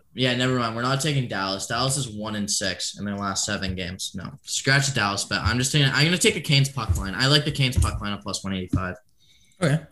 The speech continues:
Speaker 2: I, I, I don't hate the bet. This, I personally do not hate the bet. I'm not gonna be putting any money on it. I'm not confident fully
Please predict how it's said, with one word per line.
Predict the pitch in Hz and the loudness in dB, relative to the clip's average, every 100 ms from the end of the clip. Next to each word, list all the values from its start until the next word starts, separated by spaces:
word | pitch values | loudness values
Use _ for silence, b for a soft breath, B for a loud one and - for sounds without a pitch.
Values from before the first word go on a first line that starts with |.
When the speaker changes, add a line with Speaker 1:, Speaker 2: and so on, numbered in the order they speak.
| _ 131 | _ 0
Speaker 2:
I, | 160 190 185 - - _ _ _ _ - - - | 4 6 4 -4 -18 _ _ _ _ -18 -18 -4
I, | 135 143 - | 2 2 4
I | 151 | 6
don't | 185 185 | 8 6
hate | 143 139 - | 4 2 2
the | |
bet. | 107 101 - _ _ | -2 -4 -14 _ _
This, | 135 131 - 120 | 0 2 0 0
I | 135 135 - | 0 -2 4
personally | 156 143 156 143 | 4 6 6 6
do | 131 | 6
not | 131 120 | 4 4
hate | 123 | 2
the | 120 | 2
bet. | 113 123 123 | 0 0 -2
I'm | 123 117 | -2 2
not | 120 120 | 4 4
gonna | 139 | 4
be | 123 | 4
putting | 120 123 117 | 4 4 4
any | 113 | 2
money | 110 113 | 2 2
on | 113 113 | 2 2
it. | 117 - b b b b | 0 -4 b b b b
I'm | - 107 | -2 2
not | 110 117 - | 2 0 0
confident | 120 120 120 135 127 123 120 - _ _ | 2 4 2 2 2 2 0 -8 _ _
fully | - - 135 131 135 135 156 | -20 -6 0 4 6 6 2